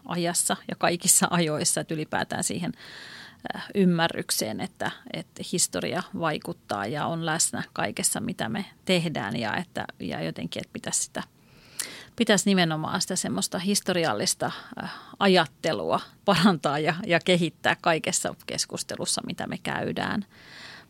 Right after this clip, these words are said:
Mut et kyllä mun sitten niinku näihin omiin tutkimuskohteisiin liittyen, ei ehkä niinkään Tuve Janssonin, vaan moniin mun aikaisempiin tutkimuskohteisiin liittyen, niin tämmönen niinku unohdetun ja,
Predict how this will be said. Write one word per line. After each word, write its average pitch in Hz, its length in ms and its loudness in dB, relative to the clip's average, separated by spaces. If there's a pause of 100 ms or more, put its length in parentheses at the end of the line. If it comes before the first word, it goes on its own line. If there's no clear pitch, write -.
Mut 185 160 -2
et 175 120 -8
kyllä 185 160 2
mun 170 160 0
sitten 180 300 -2
niinku 170 180 0
näihin 180 260 4
omiin 196 280 6
tutkimuskohteisiin 160 1120 -2
liittyen, 160 720 -2 (200)
ei 156 220 0
ehkä - 280 -8
niinkään 147 380 -4
Tuve 165 240 0
Janssonin, 175 640 6
vaan 160 160 6
moniin 165 260 4
mun 165 120 2
aikaisempiin 165 560 4
tutkimuskohteisiin - 1120 -4
liittyen, 170 480 -4
niin 165 120 -6
tämmönen 156 400 -2
niinku 165 340 -2
unohdetun 160 680 2
ja, 98 340 0